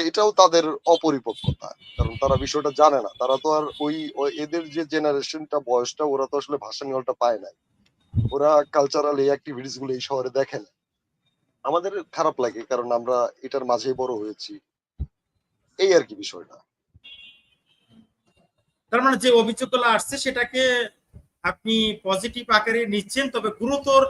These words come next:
Speaker 2: আহ, ওই ধরনের কোনো অভিযোগ ওঠার কোনো সুযোগ নেই আপনার কথায়, যেটা আমরা বুঝতে পারলাম।
Speaker 1: না, না, আমি
Speaker 2: কারণ
Speaker 1: আমার জায়গায় ক্লিয়ার, আমার জায়গায় আমি ক্লিয়ার, কারণ এই বায়োস্কোপ চত্বর নামটা যেমন বাপ্পি ভাইয়ের দেওয়া, আমি ত্রিবেণীতে ছিলাম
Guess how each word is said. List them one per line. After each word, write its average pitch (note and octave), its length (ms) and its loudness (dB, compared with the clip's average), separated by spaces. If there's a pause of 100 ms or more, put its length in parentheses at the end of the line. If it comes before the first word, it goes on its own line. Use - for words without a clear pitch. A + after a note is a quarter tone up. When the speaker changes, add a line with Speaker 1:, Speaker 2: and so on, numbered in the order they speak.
(400)
Speaker 2:
আহ, F3+ 260 4 (240)
ওই C#4 140 4
ধরনের D4 320 4
কোনো C4+ 220 2
অভিযোগ A#3 320 2
ওঠার G#3 180 -4
কোনো G3 180 -4
সুযোগ A3 380 -6
নেই C#3+ 180 -2 (140)
আপনার D3+ 240 -12
কথায়, D#3 260 -6
যেটা D#3 160 -4
আমরা C#3 160 -10
বুঝতে C#3 260 -18
পারলাম। A#2+ 300 -20
Speaker 1:
না, B3 80 -8
না, A3+ 100 6 (120)
আমি G#3 120 -2
Speaker 2:
কারণ A3 140 8
Speaker 1:
আমার G#3 200 6
জায়গায় G#3 300 4
ক্লিয়ার, D3 360 0 (360)
আমার C#3 320 2
জায়গায় F3 280 4
আমি F3+ 160 2
ক্লিয়ার, F#3 520 8
কারণ E3+ 420 6
এই E3+ 240 2
বায়োস্কোপ D#3+ 720 4
চত্বর F3 520 2
নামটা D#3 380 4
যেমন D#3+ 260 -2
বাপ্পি D3+ 300 4
ভাইয়ের A#2 220 -4
দেওয়া, F#2 260 -16 (1080)
আমি E3 220 0 (180)
ত্রিবেণীতে F3 540 -4
ছিলাম C3+ 360 0